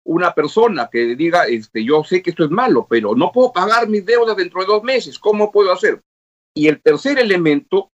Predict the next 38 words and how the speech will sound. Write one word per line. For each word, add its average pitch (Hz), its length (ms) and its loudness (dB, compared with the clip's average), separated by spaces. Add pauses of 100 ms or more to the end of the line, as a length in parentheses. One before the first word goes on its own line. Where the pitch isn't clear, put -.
(140)
es 151 200 -6
un 180 120 0
conjunto 160 640 0
de, 113 300 0
de, 104 400 -2
de 107 160 -2
corrientes 165 580 2
políticas 156 720 2
que 139 120 -2
lo 113 160 0
que 110 80 -4
dicen 156 320 0
es, 165 200 -2 (380)
"No, 202 380 4
al 151 100 -2
diablo, 160 340 0
vamos 180 360 -2
contra 131 300 -4
el 120 180 -6
sistema 180 580 0
económico 180 720 -2
porque 120 360 -2
quebrar 156 320 2
a 202 60 2
los 170 140 0
bancos 196 440 -2
va 180 80 2
a 175 80 -2
permitir 151 500 -6 (300)
restablecer 131 1040 0
una 160 480 -2
economía", 143 800 0
no 139 160 -4
sé - 180 -6
qué 139 80 0
economía 110 540 2
quieren 117 180 0
restablecer, 107 540 0